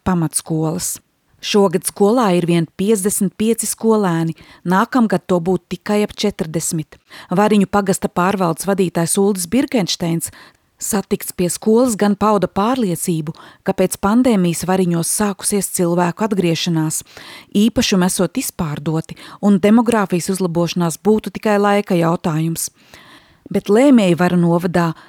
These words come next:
nesot bijusi ar mieru gaidīt. Skolā gan jau pagājušo gadu iemetināts arī Variņu bērnu dārzs. Tā ēku nododot izsolē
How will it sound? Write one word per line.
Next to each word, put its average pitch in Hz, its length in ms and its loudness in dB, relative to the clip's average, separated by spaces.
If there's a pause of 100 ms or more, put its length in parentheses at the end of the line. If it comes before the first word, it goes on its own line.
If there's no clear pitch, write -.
(120)
nesot 185 480 2
bijusi 196 400 2
ar 165 80 0
mieru 208 320 4
gaidīt. 185 720 0 (720)
Skolā 196 540 2
gan 190 160 4
jau 180 100 2
pagājušo 180 600 -2
gadu 185 240 -2
iemetināts 196 560 -2
arī 202 180 0
Variņu 226 320 2
bērnu 180 400 0
dārzs. 160 380 -6 (580)
Tā 180 240 0
ēku 208 480 2
nododot 190 560 2
izsolē 160 540 -2